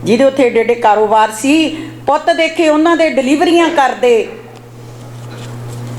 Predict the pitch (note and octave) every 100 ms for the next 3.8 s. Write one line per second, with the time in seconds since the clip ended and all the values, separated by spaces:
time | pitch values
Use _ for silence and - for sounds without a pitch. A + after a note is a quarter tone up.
0 | - - - - B3 A#3 A#3+ C4+ D#4+ D#4+
1 | C#4 C#4 C#4+ D4 C#4+ D4 C4+ B3 G3+ G3+
2 | B3 C#4+ D#4 D#4 A#3+ A#3+ D4 D4 C#4+ -
3 | C#4+ C#4+ A3+ C#4 D4+ D4 B3+ G#3+